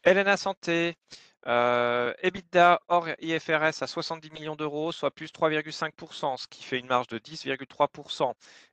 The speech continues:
Résultat opérationnel courant à soixante-quatre millions d'euros, soit une croissance de trois virgule cinq pour cent, et un résultat net part du groupe à vingt-neuf millions d'euros, soit une croissance de vingt et un pour cent. Résultat annuel tout à fait conforme aux attentes. La bonne performance en top line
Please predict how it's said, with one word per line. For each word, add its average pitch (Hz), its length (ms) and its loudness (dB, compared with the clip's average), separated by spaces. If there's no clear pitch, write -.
Résultat 120 320 0
opérationnel 123 580 0
courant 131 400 -2
à 120 80 2
soixante-quatre 123 560 -6
millions 127 220 -14
d'euros, 131 360 -6
soit 139 140 -12
une 120 60 -20
croissance 120 340 -8
de - 80 -16
trois - 240 -2
virgule 139 280 -6
cinq 131 220 -8
pour - 200 -18
cent, 143 260 -4
et 135 60 2
un 104 100 2
résultat 113 400 -2
net 113 160 -4
part 110 160 0
du 110 100 -12
groupe 120 220 -12
à 98 100 2
vingt-neuf 117 560 -6
millions 113 240 -12
d'euros, 107 360 -6
soit - 160 -12
une 95 40 -16
croissance 101 340 -6
de 113 100 -8
vingt 123 240 -2
et - 20 4
un 127 60 2
pour - 200 -14
cent. 131 220 0
Résultat 143 480 4
annuel 151 360 2
tout 165 160 -12
à 165 100 4
fait 165 140 -6
conforme 156 400 -2
aux 151 140 -2
attentes. 165 580 0
La 120 200 6
bonne 139 200 -2
performance 135 500 -4
en 123 80 -12
top 139 220 0
line 139 400 2